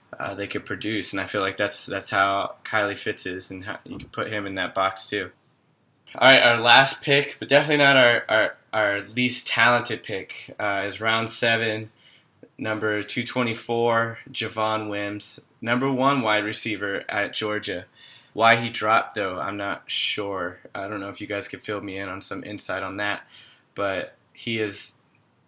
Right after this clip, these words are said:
added to a wide receiver group that is actually really stacked, which is so weird to say for the Chicago Bears,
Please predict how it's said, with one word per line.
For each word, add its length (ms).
added 320
to 240
a 180
wide 240
receiver 460
group 300
that 280
is 120
actually 360
really 280
stacked, 520
which 140
is 120
so 280
weird 240
to 60
say 300
for 140
the 80
Chicago 500
Bears, 460